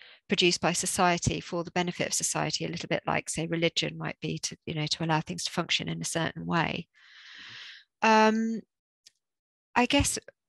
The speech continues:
my feeling on that was that it might be a little bit of all of those things. Is that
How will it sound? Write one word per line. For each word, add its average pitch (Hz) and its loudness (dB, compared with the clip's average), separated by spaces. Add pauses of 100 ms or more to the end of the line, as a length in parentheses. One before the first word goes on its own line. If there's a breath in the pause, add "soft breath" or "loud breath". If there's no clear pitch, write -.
my 233 2
feeling 254 2
on 202 0
that 190 -2
was 202 -4
that 185 -2
it - -4
might 214 -2
be 190 0
a 196 -2
little 202 -6
bit 185 2
of 185 -4
all 220 0
of 202 -4
those 147 -4
things. 156 -6
Is 202 0
that - 2